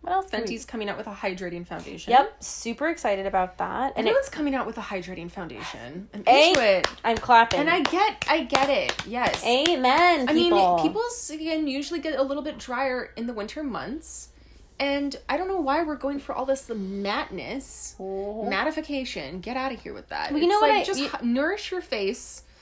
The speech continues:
Speaker 2: with something a little more moisturizing.
Speaker 1: Here's my, here's my thinking. There is so much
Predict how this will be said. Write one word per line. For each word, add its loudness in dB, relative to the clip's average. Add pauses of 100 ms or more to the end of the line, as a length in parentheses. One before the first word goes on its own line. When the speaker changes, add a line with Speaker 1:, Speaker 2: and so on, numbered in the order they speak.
(120)
Speaker 2:
with -8
something -4
a -4
little -2
more -6
moisturizing. -8
Speaker 1:
Here's 0
my, 2
here's -2
my -4
thinking. -10 (500)
There 4
is 0
so 0
much 4